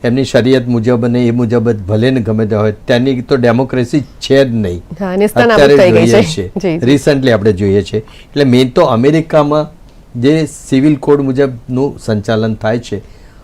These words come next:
Speaker 1: અને જે પ્રકારની અમેરિકામાં જેને કહે કે સંપત્તિમાં વૃદ્ધિ, લોકોને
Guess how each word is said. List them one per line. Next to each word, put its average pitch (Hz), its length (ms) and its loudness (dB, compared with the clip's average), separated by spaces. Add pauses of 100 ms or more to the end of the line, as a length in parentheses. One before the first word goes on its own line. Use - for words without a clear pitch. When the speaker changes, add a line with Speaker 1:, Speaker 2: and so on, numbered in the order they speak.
(180)
Speaker 1:
અને 135 180 0
જે 131 240 2
પ્રકારની 120 500 0 (520)
અમેરિકામાં 120 680 0 (560)
જેને 123 260 2
કહે 135 180 0
કે 139 100 0
સંપત્તિમાં 131 720 0
વૃદ્ધિ, 113 420 -2
લોકોને 127 880 -2